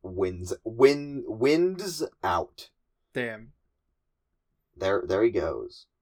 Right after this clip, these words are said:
Speaker 1: And then, uh, Jade shows up. Evil Jade shows up, uh, to talk to Dave. And, uh, we get a, we get a, we get, we get one of our, one of our cherished few, uh, Jade and Dave interactions.
Speaker 2: Let's go!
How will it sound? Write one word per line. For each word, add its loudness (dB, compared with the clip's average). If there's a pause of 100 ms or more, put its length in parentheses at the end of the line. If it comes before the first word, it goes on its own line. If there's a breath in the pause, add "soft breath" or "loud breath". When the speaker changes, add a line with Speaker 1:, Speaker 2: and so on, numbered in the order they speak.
(2000)
Speaker 1:
And -4
then, 8
uh, 4
Jade 10
shows 8
up. -4
Evil 8
Jade 6
shows 8
up, -2 (420)
uh, 2 (160)
to -18
talk 6
to -2
Dave. 4 (840)
And, -4
uh, 0
we -4
get 4
a, 4
we -10
get 4
a, -2
we -10
get, 4 (100)
we -10
get 2
one 6
of 8
our, 8 (540)
one 6
of 2
our 8
cherished 8
few, 4
uh, 10
Jade 10
and -2
Dave 0
interactions. -8
Speaker 2:
Let's -12
go! -6